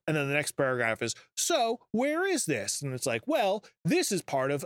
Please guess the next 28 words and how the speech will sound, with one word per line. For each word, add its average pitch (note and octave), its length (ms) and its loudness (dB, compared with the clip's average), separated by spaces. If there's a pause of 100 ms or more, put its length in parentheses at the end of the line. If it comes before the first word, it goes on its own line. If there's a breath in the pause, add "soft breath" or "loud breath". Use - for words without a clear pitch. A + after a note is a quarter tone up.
a C#3 140 0
specific - 680 -2
spot C#3 380 -2
on C#3 160 -2
this C#3 180 -2
continent. G#2+ 520 -6 (120)
This D3 140 2
continent F3 420 -2
is B2+ 140 0
full C#3 240 0
of C#3+ 100 -4
blah, A2+ 160 -4
blah, D3 140 2
blah." F#3 140 -4
And D3 120 -4
you're D#3 100 0
like, D#3 140 -4
"Just, - 300 -4 (140)
just D#3+ 180 -2
tell G3 160 -2
me F#3 100 0
the C3 80 0
answer. B2 300 -2
I A2 60 -6
just - 200 -6
need C3 140 -4
coordinates." A2+ 1000 -6 (160 loud breath)
And C3+ 460 0